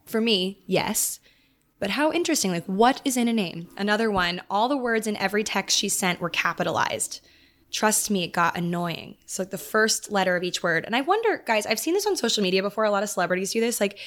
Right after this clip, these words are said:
are they literally capitalizing each first letter on purpose? Like, is their keyboard set up to do that? Or are they literally pushing the caps button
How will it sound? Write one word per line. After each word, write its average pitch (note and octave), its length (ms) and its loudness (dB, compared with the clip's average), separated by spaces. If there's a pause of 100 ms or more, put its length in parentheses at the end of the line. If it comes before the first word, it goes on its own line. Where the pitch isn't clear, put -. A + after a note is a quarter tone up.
(420)
are A3 80 4
they B3+ 140 4
literally A3 540 0
capitalizing G3 720 0
each - 400 -2 (200)
first F#3 300 2
letter F3+ 340 2
on F3+ 140 0
purpose? E4+ 560 0
Like, G3 160 0 (100)
is F#3 120 -2
their F#3+ 120 0
keyboard G3 440 0
set F#3 180 0
up - 80 -6
to - 120 -8
do A3 280 -4
that? C#4 260 2
Or G3+ 100 0
are F#3 60 -2
they F#3 180 0
literally F#3+ 580 2
pushing G3+ 500 2
the F#3 80 -4
caps F3 420 2
button A#3+ 380 0